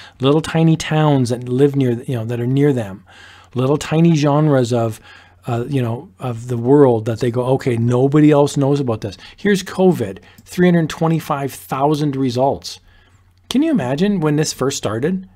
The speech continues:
Can you imagine when the pandemic first began and somebody types in covid and gets back twelve results? And they're going, "Holy moly, gold mine much?"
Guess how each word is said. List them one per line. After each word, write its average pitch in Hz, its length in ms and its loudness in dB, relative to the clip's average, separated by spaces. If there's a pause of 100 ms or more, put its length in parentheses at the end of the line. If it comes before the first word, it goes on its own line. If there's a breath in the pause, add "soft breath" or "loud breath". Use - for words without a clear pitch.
(460)
Can - 80 -4
you 247 80 4
imagine 175 300 4
when 170 80 4
the 151 60 0
pandemic 131 440 -2
first - 380 -4
began 123 560 -2
and 120 100 -6
somebody 135 260 0
types 131 300 -4
in 123 140 -4
covid 117 360 -2
and 120 120 -4
gets 117 160 -4
back 110 400 -6 (880 soft breath)
twelve 120 420 -4
results? 107 540 -6 (640)
And 123 60 -8
they're 113 80 -4
going, 110 240 -4
"Holy 147 520 -6
moly, 143 460 -4
gold 185 420 2
mine 214 300 0
much?" 240 380 -4